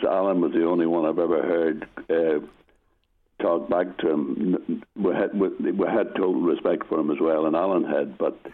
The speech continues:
Alan often took the player's po-, uh, point of view and, and made his point. Bill would have come in after match, who would actually won maybe two or three, and Bill wouldn't be happy with the performance, and Alan would always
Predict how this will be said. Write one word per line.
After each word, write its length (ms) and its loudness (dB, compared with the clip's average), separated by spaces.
Alan 360 2
often 480 2
took 220 0
the 60 -2
player's 420 2
po-, 220 0
uh, 320 0
point 220 0
of 80 -2
view 260 4
and, 240 -2
and 220 0
made 180 2
his 200 -2
point. 340 0
Bill 200 2
would 160 2
have 100 0
come 140 -2
in 160 2
after 320 -2
match, 320 -2
who 280 2
would 240 -2
actually 340 0
won 280 0
maybe 220 0
two 240 0
or 60 0
three, 360 2
and 200 0
Bill 200 2
wouldn't 260 2
be 80 4
happy 320 0
with 140 2
the 60 2
performance, 680 0
and 380 -2
Alan 320 0
would 120 0
always 340 2